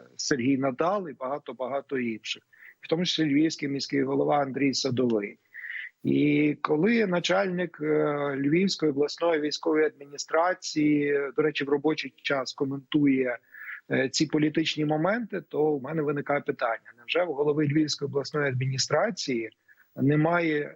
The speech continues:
е, є достатньо часу, щоб займатися політичною діяльністю? В статті сто дев'ятнадцятій Конституції є дуже багато обов'язків і функцій голів міс-, і, зокрема, місцевих державних адміністрацій.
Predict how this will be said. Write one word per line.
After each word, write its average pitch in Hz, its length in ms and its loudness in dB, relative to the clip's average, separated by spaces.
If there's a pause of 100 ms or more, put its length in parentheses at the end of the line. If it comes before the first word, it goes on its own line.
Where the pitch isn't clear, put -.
(140)
е, 139 100 -4
є 156 240 2
достатньо 156 600 -4
часу, 180 480 -2
щоб - 300 -4 (440)
займатися 143 600 0
політичною 135 680 0
діяльністю? 135 920 -2 (500)
В 143 100 -6
статті 190 320 2
сто 185 160 -2
дев'ятнадцятій 180 560 0
Конституції 180 680 -4
є 185 140 0
дуже 185 440 0
багато 135 540 -2 (380)
обов'язків 165 1000 -2
і 165 40 0
функцій 165 600 0
голів 156 500 2 (120)
міс-, 147 280 -6
і, 151 60 -2
зокрема, 147 400 0
місцевих 147 460 0
державних 135 460 0
адміністрацій. 127 720 0